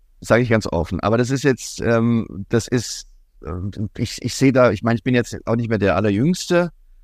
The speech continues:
Ähm, ich möchte mich aber jetzt auch nicht aufs Altenteil zurückziehen und, und meine Rente verfrühstücken,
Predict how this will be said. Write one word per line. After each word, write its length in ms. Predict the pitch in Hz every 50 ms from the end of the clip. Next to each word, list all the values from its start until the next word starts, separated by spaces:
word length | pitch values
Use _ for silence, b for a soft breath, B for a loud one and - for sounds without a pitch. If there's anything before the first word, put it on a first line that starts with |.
| - - -
Ähm, 560 | - 117 117 117 117 117 117 120 - - - 95
ich 140 | 110 - -
möchte 440 | 113 - - - 120 123 123 -
mich 140 | 117 123 123
aber 140 | 113 104 113
jetzt 240 | 110 110 - - -
auch 140 | - 113 110
nicht 180 | 113 110 113
aufs 160 | 95 98 -
Altenteil 540 | - - 107 120 - 135 120 131 127 123 120
zurückziehen 760 | - - - 117 120 117 - - - - 127 127 127 127 123
und, 260 | 110 101 113 107 -
und 240 | - 80 110 95 -
meine 360 | 101 101 98 101 101 90 87
Rente 300 | 92 101 117 151 147 143
verfrühstücken, 880 | 117 117 104 92 - 110 104 113 - - - 120 113 _ - 143 147